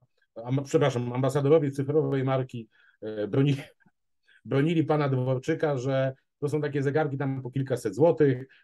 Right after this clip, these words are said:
Ktoś napisał, że to podróbka. Ja zebrałem te wszystkie tweety w jedno, bo mnie to zaczęło bawić.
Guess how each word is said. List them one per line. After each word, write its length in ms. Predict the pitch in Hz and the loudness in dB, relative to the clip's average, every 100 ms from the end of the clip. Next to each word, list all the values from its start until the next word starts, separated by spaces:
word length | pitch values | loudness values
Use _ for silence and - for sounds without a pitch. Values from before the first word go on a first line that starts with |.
| - | -6
Ktoś 140 | 131 | -4
napisał, 380 | 127 120 120 107 | -4 -2 0 0
że 120 | 101 - | -2 -6
to 100 | 123 | -4
podróbka. 760 | 123 160 180 165 - 151 135 131 _ _ | 0 4 4 4 2 0 0 -4 _ _
Ja 100 | 143 | 0
zebrałem 440 | 151 160 190 180 143 | 2 2 4 4 4
te 80 | 143 | 0
wszystkie 420 | 165 - 151 143 | -2 -4 -2 -2
tweety 380 | 139 165 147 135 | -4 -2 2 2
w 80 | 135 | 4
jedno, 260 | 160 156 | 4 4
bo 100 | 135 | 2
mnie 180 | 139 139 | 0 -2
to 80 | 135 | -2
zaczęło 360 | 131 131 151 | -2 2 2
bawić. 460 | 120 131 123 156 - | 2 0 0 -4 -6